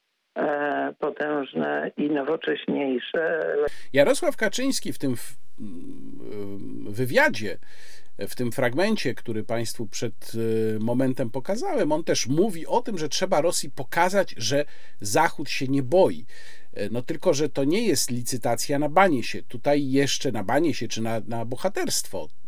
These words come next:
Speaker 2: Tutaj przede wszystkim powinny się liczyć skutki. Skutki, jakie przewidujemy, danych działań. Jeżeli natomiast Jarosław Kaczyński wyobraża sobie, że to jest licytacja, w której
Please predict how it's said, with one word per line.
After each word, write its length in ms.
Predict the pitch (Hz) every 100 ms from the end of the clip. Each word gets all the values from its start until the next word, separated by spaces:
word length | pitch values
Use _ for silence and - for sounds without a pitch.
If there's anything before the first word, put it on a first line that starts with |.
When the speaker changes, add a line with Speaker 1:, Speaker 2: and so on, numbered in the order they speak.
| -
Speaker 2:
Tutaj 340 | 135 147 190
przede 420 | - - 196 214 139
wszystkim 520 | - 98 - 208 208
powinny 460 | 123 104 135 185
się 280 | - 117 139 - - -
liczyć 520 | 101 117 110 175 - - -
skutki. 880 | - - - - 254 - - - 208 - - - - - -
Skutki, 600 | - - - 247 - 131
jakie 300 | 151 190 208
przewidujemy, 760 | - 190 202 214 269 214 110 - -
danych 400 | 117 135 208 220
działań. 400 | 147 240 160 92 - - - - - -
Jeżeli 460 | 123 139 139 254 262
natomiast 480 | 147 143 139 123 135
Jarosław 380 | 135 165 180
Kaczyński 520 | - 127 160 180 - 120
wyobraża 560 | 123 107 127 175 165
sobie, 480 | - 123 104 107 101 - -
że 600 | 104 117 113 107 98 95
to 100 | -
jest 280 | 135 123 -
licytacja, 880 | 123 127 131 110 160 214 - 107 76 -
w 100 | -
której 520 | - 143 131 117